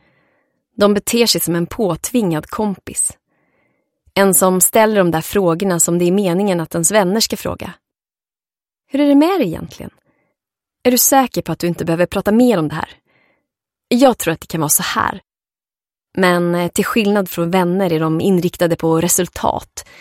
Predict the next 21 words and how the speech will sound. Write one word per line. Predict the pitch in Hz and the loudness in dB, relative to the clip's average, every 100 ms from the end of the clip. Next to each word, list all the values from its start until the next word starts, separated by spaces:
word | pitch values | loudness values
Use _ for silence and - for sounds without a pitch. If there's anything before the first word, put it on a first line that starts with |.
| - - - | -20 -12 0
Det | 202 | 2
ska | 208 | 2
sättas | 196 185 180 170 | -2 -2 -2 -2
upp | 185 | 0
mål | 190 220 214 175 165 | 2 2 4 2 2
och | 170 | 2
göras | 180 175 175 | 2 2 0
upp | |
en | 175 170 | -2 -2
plan. | - 220 - 175 - _ _ _ _ _ _ _ _ _ _ _ _ _ _ - | -2 -2 -2 -10 -18 _ _ _ _ _ _ _ _ _ _ _ _ _ _ -6
"Det | 202 | -2
är | |
inte | 202 226 | 0 -2
du | 190 233 254 | 0 2 2
som | - 185 | 2 0
ska | - 165 | -2 -4
se | 180 | -6
till | - 160 | -6 -4
att | 160 - | -4 -2
livet | 170 170 165 | -2 -2 -4
fungerar", | 170 170 147 147 151 | -4 -4 -2 -4 -6